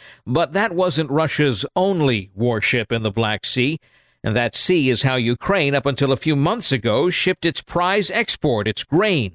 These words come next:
The ships would leave the Ukrainian coast, travel the Black Sea to a canal in Turkey,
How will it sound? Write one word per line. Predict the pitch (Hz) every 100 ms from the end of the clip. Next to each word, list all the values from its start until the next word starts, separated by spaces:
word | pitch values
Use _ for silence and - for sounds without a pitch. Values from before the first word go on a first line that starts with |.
| -
The | 90
ships | - 120 -
would | 110
leave | 110 135 131
the | 113
Ukrainian | 110 - 120 113 101
coast, | 98 - 165 147 - - - - -
travel | 139 139 131
the | 120
Black | 110 127 127
Sea | - 143 135
to | 131
a | 113
canal | - 117 131 127 107
in | 95
Turkey, | - 185 175 170